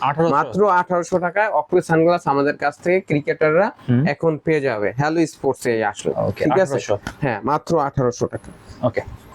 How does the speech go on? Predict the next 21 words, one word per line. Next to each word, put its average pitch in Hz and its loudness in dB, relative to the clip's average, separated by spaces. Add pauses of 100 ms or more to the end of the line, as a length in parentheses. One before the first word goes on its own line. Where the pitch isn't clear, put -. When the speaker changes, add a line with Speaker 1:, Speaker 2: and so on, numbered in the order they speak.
(100)
Speaker 2:
এরপরে 190 0
যে 214 2
সানগ্লাসটি 202 2
দেখাবো, 160 0 (280)
এটা 131 2
স্পেশাল, 196 2
একটু 170 -2
ভালো 160 0
মানের, 170 0
আহ, 120 0
অরিজিনাল 147 0
সানগ্লাস, 135 0
স্পেশালি 156 -2
খুবই 160 0
সুন্দর, 165 2 (380)
নিউ 156 4
ব্যালেন্স, 165 2 (200)
আহ, 117 0 (100)
খুবই 180 2
সুন্দর 135 0
সানগ্লাস। 98 -2